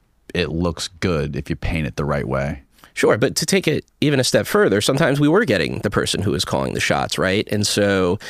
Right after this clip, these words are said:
Speaker 2: that's a different story on the kind of bad guy level, right? Are, you know, the example you mentioned of someone who's kind of, uh, put in a tough position and is not a kingpin, they're not making a lot of money, that's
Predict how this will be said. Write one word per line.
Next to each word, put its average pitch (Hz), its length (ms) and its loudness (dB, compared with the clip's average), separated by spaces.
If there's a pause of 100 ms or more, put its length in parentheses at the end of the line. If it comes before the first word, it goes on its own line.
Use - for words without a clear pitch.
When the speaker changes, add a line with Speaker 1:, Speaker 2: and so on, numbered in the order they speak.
(240)
Speaker 2:
that's 113 180 2
a 110 60 2
different 110 260 0
story 113 480 2
on 101 440 2
the 98 240 0
kind 101 260 0
of 92 160 -2
bad 101 340 0
guy 65 260 0
level, 73 340 -2
right? 78 320 0
Are, 87 100 0 (120)
you 104 260 -2
know, 90 100 0
the 87 220 0
example 110 340 0
you 101 160 0
mentioned 76 420 -2
of 64 240 -2
someone 87 440 -2
who's 85 360 -2
kind 92 300 -2
of, 92 160 -2
uh, 76 300 -2 (1200)
put 120 200 2
in 101 80 0
a 78 60 -2
tough - 320 -2
position 92 540 -2
and 73 140 -4
is 69 140 -4
not 95 220 0
a - 60 -4
kingpin, - 520 -4
they're 78 100 -4
not 80 200 -2
making 82 260 -4
a 73 60 -4
lot 64 220 -2
of - 120 -8
money, 78 400 -2 (420)
that's 123 300 0